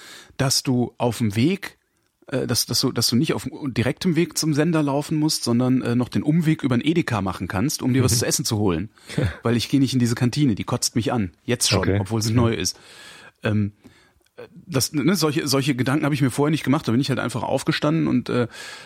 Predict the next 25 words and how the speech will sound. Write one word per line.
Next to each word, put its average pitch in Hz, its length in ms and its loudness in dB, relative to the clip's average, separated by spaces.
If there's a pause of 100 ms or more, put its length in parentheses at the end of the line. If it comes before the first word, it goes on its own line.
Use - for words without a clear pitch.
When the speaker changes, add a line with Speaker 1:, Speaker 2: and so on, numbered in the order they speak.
(120)
Speaker 1:
hab 135 160 -2
halt 131 200 -2
gedacht, 127 240 0
okay, 123 300 0 (200)
fährst 123 280 0
du 127 60 2
mit 110 120 -2
der 110 120 -2
S-Bahn, 139 280 0
wenn, 117 340 -2
wenn 110 100 0
da 113 120 -2
zeitlich 120 340 -2
nicht 127 140 -2
ganz 110 200 -2
hinhaut, 143 220 0
nimmst 135 220 2
du 127 60 2
halt 113 100 0
das 104 120 -2
Auto, 135 260 0
das 123 140 -2
dauert 113 240 -2
genauso 107 320 2
lange 123 360 0